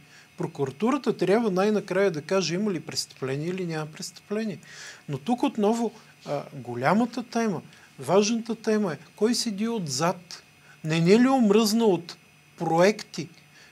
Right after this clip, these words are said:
проектчета, задкулисие, ама то като взеха да излизат, ма президенти,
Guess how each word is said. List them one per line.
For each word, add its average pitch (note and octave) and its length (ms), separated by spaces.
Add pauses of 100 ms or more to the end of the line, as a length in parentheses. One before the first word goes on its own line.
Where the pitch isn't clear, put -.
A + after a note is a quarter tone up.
(160)
проектчета, F#3+ 920 (360)
задкулисие, F3+ 800
ама D#3 180
то G3 160
като G3+ 180
взеха G3+ 320
да F3+ 120
излизат, F3 560
ма D3+ 140
президенти, C3 960